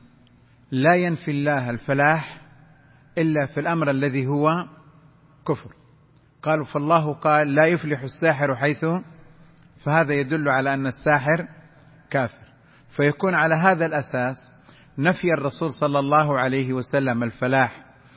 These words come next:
عن من يتعلق بتميمة يقتضي أنها كفر. النقطة الثانية في هذا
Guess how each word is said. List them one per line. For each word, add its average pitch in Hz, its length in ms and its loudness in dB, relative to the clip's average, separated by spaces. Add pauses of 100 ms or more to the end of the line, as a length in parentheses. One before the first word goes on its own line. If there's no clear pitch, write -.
(240)
عن 131 140 0
من 127 180 -2
يتعلق 127 640 -2
بتميمة 131 720 -2 (480)
يقتضي 151 460 -2
أنها 151 580 2 (840)
كفر. - 260 -10 (880)
النقطة 160 360 -2
الثانية 139 680 -2 (760)
في 131 120 -2
هذا 131 540 2